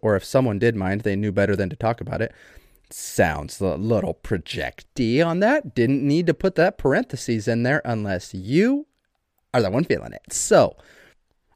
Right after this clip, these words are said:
on Friday afternoon, I was randomly assigned to spar with her, and things really didn't go <laughs> my way.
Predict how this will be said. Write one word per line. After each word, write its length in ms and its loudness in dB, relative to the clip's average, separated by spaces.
on 100 -2
Friday 300 8
afternoon, 440 2
I 120 0
was 180 0
randomly 400 2
assigned 320 2
to 60 0
spar 280 4
with 120 0
her, 180 6
and 180 -2
things 320 0
really 220 4
didn't 240 2
go 200 2
<laughs> 0 -
my 200 0
way. 320 2